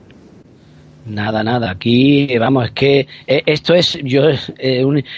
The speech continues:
es un documento impreso que es, eh, vamos, cualquiera que ponga cualquier alegación, automáticamente le dan al botón, lo imprimen, es para todo el mundo igual. Lo único que pone es la firma, que es lo único. Lo demás es un texto ya hecho, porque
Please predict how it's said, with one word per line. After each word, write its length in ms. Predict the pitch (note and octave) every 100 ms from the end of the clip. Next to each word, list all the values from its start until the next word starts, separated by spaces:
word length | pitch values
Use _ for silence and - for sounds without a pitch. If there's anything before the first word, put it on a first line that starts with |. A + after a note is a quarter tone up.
| - -
es 180 | - -
un 120 | D#3 D#3
documento 640 | D3+ D#3 D#3+ D#3 D#3+ D#3
impreso 760 | D3 B2 D3+ F3 - D#3 F#3 - _ _ _ _ _ _ -
que 240 | C3 C3+
es, 180 | C#3 -
eh, 180 | C#3 C3
vamos, 300 | G#2+ C3+ A2
cualquiera 460 | - A#2 F#2+ D3+ B2+
que 100 | A#2+
ponga 240 | C3 C3+
cualquier 380 | A2 A#2+ G#2 D3
alegación, 560 | D3+ D3+ - E3 F3 F3
automáticamente 720 | B2 B2+ C3 C#3+ D3+ D3+ C#3+
le 80 | B2+
dan 140 | C3
al 60 | C#3+
botón, 520 | C#3 C3 E3 G3 B3+ - _ -
lo 120 | B2+
imprimen, 480 | C3 A#2 E3 F#3 F#3+
es 160 | F#3
para 180 | - D#3+
todo 140 | C3+ C#3+
el 60 |
mundo 180 | D#3 F#3
igual. 300 | G3+ G3 - _
Lo 200 | B2+ C3
único 240 | C3 C3 C#3
que 80 | C3+
pone 300 | C#3+ E3 F#3
es 40 |
la 80 | D#3
firma, 300 | - E3+ C#3
que 60 | B2
es 60 |
lo 100 | C3
único. 240 | C#3 C3+ A#2
Lo 60 |
demás 300 | A2+ A#2+ C3
es 340 | D3+ D3+ C#3 B2
un 180 | C3+ B2
texto 280 | C3+ B2+ C3+
ya 160 | B2+
hecho, 300 | E3 - F3+
porque 400 | F#3+ A#2 A2 G#2